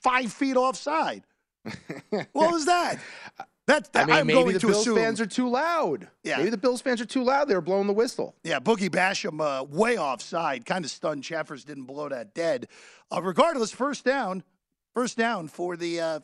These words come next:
Speaker 1: for the Bengals, uh, as Basham, again, jumping very much early. Uh, and also, too, Dustin,
Speaker 2: Well, I was
Speaker 1: I
Speaker 2: gonna, I was gonna, Jeff, can I interrupt
Speaker 1: Yeah,
Speaker 2: real
Speaker 1: please,
Speaker 2: quick? I was gonna
Speaker 1: please.
Speaker 2: ask both of you guys this. Had they not gotten that third and two, third and three, would you have kicked the field goal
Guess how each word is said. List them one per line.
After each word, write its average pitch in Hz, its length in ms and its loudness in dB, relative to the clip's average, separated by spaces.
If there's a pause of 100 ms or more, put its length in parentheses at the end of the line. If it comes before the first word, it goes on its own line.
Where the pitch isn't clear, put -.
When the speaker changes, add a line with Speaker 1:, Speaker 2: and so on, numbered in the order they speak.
Speaker 1:
for 180 80 -8
the 151 100 -10
Bengals, 147 500 -8
uh, 131 220 -4 (480)
as 127 180 -8
Basham, 160 520 -2
again, 135 440 -6 (460)
jumping 185 480 0
very 190 440 0
much 160 280 -4
early. 165 320 -2 (260)
Uh, 208 140 2
and 269 100 2
also, 339 280 -2
too, 285 120 -6
Dustin, 196 280 -4
Speaker 2:
Well, 170 100 4
I 240 40 2
was 240 40 -2
Speaker 1:
I - 40 2
Speaker 2:
gonna, 247 260 2
I 208 80 4
was 262 120 -2
gonna, 220 280 -2
Jeff, 226 340 -2
can 214 140 2
I 220 80 2
interrupt 220 240 2
Speaker 1:
Yeah, - 20 4
Speaker 2:
real 294 80 6
Speaker 1:
please, 233 60 2
Speaker 2:
quick? 220 80 0
I 170 60 2
was 185 100 0
gonna 220 100 4
Speaker 1:
please. 185 60 4
Speaker 2:
ask 185 180 -2
both 202 220 2
of 180 80 -6
you 151 80 -2
guys 123 240 0
this. 107 240 -8 (220)
Had 285 280 -2
they 311 140 0
not 233 260 0
gotten 175 360 0
that 104 260 -4 (200)
third 196 220 4
and 196 100 -4
two, 202 220 0
third 190 240 2
and 180 100 -2
three, 170 380 0 (540)
would 117 180 0
you 165 120 4
have 269 140 0
kicked - 260 -4
the 196 80 0
field 131 280 -2
goal 226 320 0